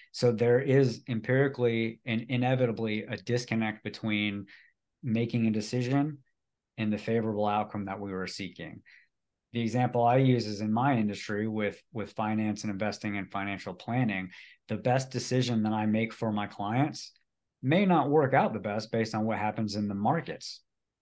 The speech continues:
Stock markets go up and down, and I'm gonna be prudent and focus on risk and focus on diversification and focus on goals. But in the short term, it may not work out, right? We made a good decision. It didn't give you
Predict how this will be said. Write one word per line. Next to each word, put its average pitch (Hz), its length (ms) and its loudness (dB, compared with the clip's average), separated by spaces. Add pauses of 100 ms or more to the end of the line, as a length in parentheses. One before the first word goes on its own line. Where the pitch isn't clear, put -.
Stock 101 320 -6
markets 107 300 -4
go 113 200 2
up 135 140 4
and 131 100 4
down, 127 360 4
and 107 180 0 (280)
I'm 110 160 -2
gonna 113 180 2
be 107 140 -2
prudent 131 640 2
and 104 220 -4
focus 113 320 -4
on 107 160 -2
risk 117 420 0
and 104 200 -4
focus 113 320 -6
on 107 160 -2
diversification 110 800 -4
and 107 140 -4
focus 110 320 -2
on 98 180 -4
goals. 135 480 4 (560)
But 131 300 4
in 131 80 4
the 123 80 6
short - 300 4
term, 139 260 6
it 123 80 2
may 139 160 4
not 127 180 2
work 127 300 2
out, 151 240 -2 (120)
right? 113 300 -2
We 117 180 2
made 123 280 6
a 139 40 4
good 156 200 0
decision. 113 680 -2 (560)
It 113 140 -4
didn't 117 240 0
give 113 160 2
you 113 260 2